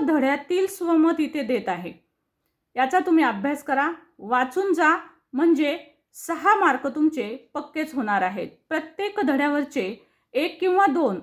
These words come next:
असे स्वमत मी चूज केलेले आहेत आणि त्याच्यातले हे सर्व इम्पॉर्टंट आहेत. परीक्षेला हेच येणार आहेत. So, जरूर अभ्यास करून जा. भाषा याहीपेक्षा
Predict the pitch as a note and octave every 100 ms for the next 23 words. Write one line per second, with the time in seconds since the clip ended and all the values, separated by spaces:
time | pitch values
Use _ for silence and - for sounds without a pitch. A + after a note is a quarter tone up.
0 | - - D4 D#4 D#4 D#4+ D#4+ F4 F4 E4+
1 | E4 D#4 D#4 C4+ B3 A#3+ A3 A3 A3 -
2 | A#3+ C4 C4+ B3 C4 C4 C#4 D4 D#4 D4+
3 | B3 C4 C4 D4 D4+ F4 F4 C#4 C4 A3
4 | F#3+ F#3+ - - D#4 D#4+ D#4+ F4 E4 E4+
5 | F4 D#4+ - E4 F#4 G#4 - A3+ A#3+ A3+
6 | A3+ - G3+ G3 F#3 D#3+ _ _ _ _
7 | _ _ _ _ - F4 F4+ F#4 - -
8 | G3 D4+ E4+ G4+ F4+ B3+ F4+ F4+ F4+ E4+
9 | D#4+ D#4 D#4 F4+ - _ _ G3+ D4+ E4+
10 | F#4 F4+ A#3+ - _ - C4+ D4 E4 G4+
11 | G#4 -